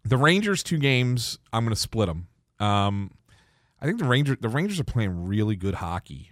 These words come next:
right now, and I've been, I've been on their bandwagon for a while. I've been telling people, even though they've been in seventh place for much of the season, that they are a really good young team, and, and they're, they're coming in, in the right direction,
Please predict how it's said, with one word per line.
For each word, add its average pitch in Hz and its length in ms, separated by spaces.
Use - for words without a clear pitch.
right 85 220
now, 78 420
and 87 640
I've 95 140
been, 101 140
I've 110 140
been 117 220
on 143 240
their 143 320
bandwagon 110 800
for 98 180
a 92 60
while. 95 320
I've 87 60
been 85 120
telling 104 280
people, 101 380
even 107 160
though 123 120
they've 117 160
been 113 100
in 107 120
seventh 107 380
place 98 460
for 107 80
much 101 240
of 101 80
the 90 60
season, 95 460
that 101 220
they 104 140
are 101 220
a 92 100
really 104 380
good 104 340
young 95 340
team, 98 440
and, 85 200
and 95 220
they're, 104 540
they're 104 280
coming 110 320
in, 95 180
in 95 80
the 98 80
right 101 180
direction, 90 640